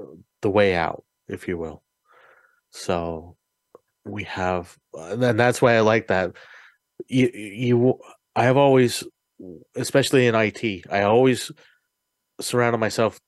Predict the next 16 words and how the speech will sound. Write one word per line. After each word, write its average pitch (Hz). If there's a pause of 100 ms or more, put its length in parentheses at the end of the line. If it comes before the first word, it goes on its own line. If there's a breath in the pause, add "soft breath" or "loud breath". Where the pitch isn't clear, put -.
to -
the 101
people 113
where 101
I 95
wanted 95
to 101
be 92
w-, 92 (600)
next 104
to, 95
on 95
the 92
next 101
level 101
to. 95